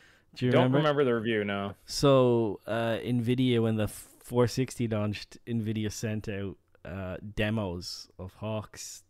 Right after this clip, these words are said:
Speaker 1: to be reviewed with that card, and fucking loads of reviewers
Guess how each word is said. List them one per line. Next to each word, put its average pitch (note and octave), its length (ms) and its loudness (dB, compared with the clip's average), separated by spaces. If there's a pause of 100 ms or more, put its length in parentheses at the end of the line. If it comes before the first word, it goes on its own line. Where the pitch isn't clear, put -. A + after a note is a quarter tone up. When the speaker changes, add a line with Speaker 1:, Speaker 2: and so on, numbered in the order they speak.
(120)
Speaker 1:
to A#2+ 180 -4
be A2 280 -6
reviewed G2 640 -8 (340)
with G2+ 320 -6
that G2+ 180 -8
card, F#2+ 400 -8 (140)
and F2+ 260 -10
fucking A2 560 -8
loads G2+ 520 0
of G#2+ 80 0
reviewers F#2+ 680 -6